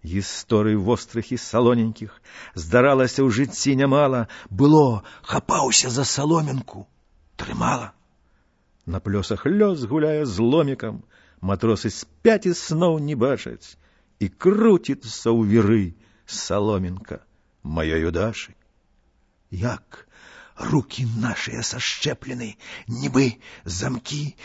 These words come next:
салодка адчуваю шчэлепы і плаўнікі, ад усяго і ўсіх свабодныя, імкліва, коса плывём, на сон ракі падобныя, у сны матросаў.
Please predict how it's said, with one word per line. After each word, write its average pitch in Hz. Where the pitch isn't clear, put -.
салодка -
адчуваю 143
шчэлепы 110
і 95
плаўнікі, 107
ад 90
усяго 117
і 117
ўсіх -
свабодныя, 131
імкліва, 143
коса 165
плывём, 160
на 151
сон 180
ракі 185
падобныя, 180
у 160
сны 180
матросаў. 190